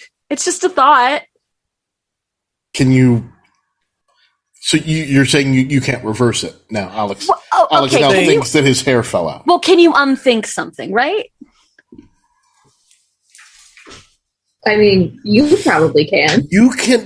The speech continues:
Speaker 2: yeah. Can you try to, like,
Speaker 1: <laughs>
Speaker 2: wipe that thought or something? I don't know. You put it in there. You take it out.
Speaker 1: I, okay.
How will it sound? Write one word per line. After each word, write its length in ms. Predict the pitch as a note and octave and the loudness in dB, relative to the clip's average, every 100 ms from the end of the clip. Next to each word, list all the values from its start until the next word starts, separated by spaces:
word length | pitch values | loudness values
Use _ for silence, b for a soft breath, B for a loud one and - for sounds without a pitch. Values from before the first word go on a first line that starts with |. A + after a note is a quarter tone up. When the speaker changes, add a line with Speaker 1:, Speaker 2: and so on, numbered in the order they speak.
| D#3+ | -4
Speaker 2:
yeah. 380 | D#3 D#3+ G#2 - | 0 0 -2 -6
Can 220 | - C#3+ | -2 0
you 140 | C#3+ | 0
try 520 | C3 - C3+ C#3 F#3 | -2 0 2 4 2
to, 240 | G#3 - E3 | 0 -4 -2
like, 480 | D3 B2 G2+ - _ B B B B D4+ _ _ | 0 -2 -4 -10 _ B B B B -18 _ _
Speaker 1:
<laughs> 720 | _ _ _ _ _ _ - | _ _ _ _ _ _ -6
Speaker 2:
wipe 560 | D3+ A#2+ A#2+ B2+ C#3+ - | -4 0 0 0 0 -4
that 460 | C3 B2+ C3+ C3 - | -6 0 0 0 -4
thought 500 | - B2+ D3+ G3 D3 | -2 0 2 0 0
or 160 | D3+ | 0
something? 500 | D#3 F3 F3+ G3 F#3 B2 | 0 -2 0 0 0 0
I 80 | |
don't 140 | F3+ F#3+ | 0 2
know. 220 | C3+ G3 | 2 2
You 220 | D#3+ D#3+ | 2 -2
put 200 | G3 G#3+ | -2 -2
it 100 | G#3 | 2
in 140 | G#3+ G#3 | 2 2
there. 280 | D#3+ D3+ - | 0 0 -4
You 180 | D#3+ | -4
take 280 | G3 E3+ F3+ | -2 -2 -2
it 80 | F3 | 2
out. 320 | G3 B2+ - - _ _ _ _ | 2 2 -2 -20 _ _ _ _
Speaker 1:
I, 520 | A3 B3 C#4+ A#3 G3 _ _ _ _ _ - | -2 0 0 0 -4 _ _ _ _ _ -2
okay. 420 | G#3+ G#3 F#3 | 0 0 -2